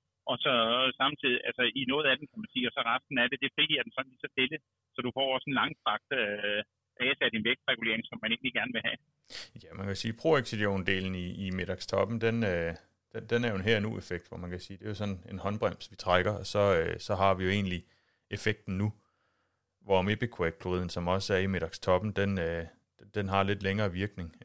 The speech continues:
Speaker 2: øh, eller ikke længere virkning, men den, den virker lidt langsommere, øh, sådan så vi får, får den der lidt todelte vækstregulering. Og hvordan,
Speaker 1: Ja, det
Speaker 2: øh,
Speaker 1: er
Speaker 2: hvordan,
Speaker 1: jo et
Speaker 2: hvordan er din strategi på, på vækstregulering?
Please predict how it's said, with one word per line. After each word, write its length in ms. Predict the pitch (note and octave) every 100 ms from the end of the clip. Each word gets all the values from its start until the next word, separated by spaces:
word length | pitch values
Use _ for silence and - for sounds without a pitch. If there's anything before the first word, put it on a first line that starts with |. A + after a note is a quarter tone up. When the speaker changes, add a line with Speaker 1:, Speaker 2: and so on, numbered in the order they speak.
| -
Speaker 2:
øh, 300 | E2+ F2 - - _ _
eller 160 | F2+ E2+
ikke 160 | F#2
længere 280 | F#2 F#2 F2+
virkning, 300 | F#2 G2 -
men 80 | F2+
den, 140 | F#2+ F#2+
den 180 | G#2 F#2+
virker 220 | A2+ B2+
lidt 160 | G#2 -
langsommere, 500 | G2 C#3+ G#2 E2 D#2+ - _ - F2+
øh, 240 | E2+ E2 - _ _ _ _ _ _
sådan 180 | F#2+
så 120 | F2+ F2
vi 140 | F2 -
får, 280 | F#2 F2 -
får 80 | F#2
den 180 | F#2+
der 80 | F#2
lidt 180 | F#2 F#2
todelte 520 | - G2 G2+ F2 E2+ E2+ _ _ _ _ _
vækstregulering. 640 | F2+ - F#2 E2+ E2+ - - _ _ _ _ _ _ _ _ _ _ _ _ _ _ _ _ -
Og 120 | G2+
hvordan, 240 | G#2 A#2 B2+ G2
Speaker 1:
Ja, 40 |
det 0 |
Speaker 2:
øh, 100 | F2+
Speaker 1:
er 40 | F#2
Speaker 2:
hvordan, 140 | G#2
Speaker 1:
jo 120 | G#2+
et 80 | A#2 _ _ -
Speaker 2:
hvordan 260 | A2+ A#2 B2+
er 60 | A#2+ B2+
din 80 |
strategi 520 | A#2+ - F2 E2 - D#3+ - -
på, 80 | F2 E2 -
på 60 | F#2
vækstregulering? 640 | A2 - - E2+ E2 F#2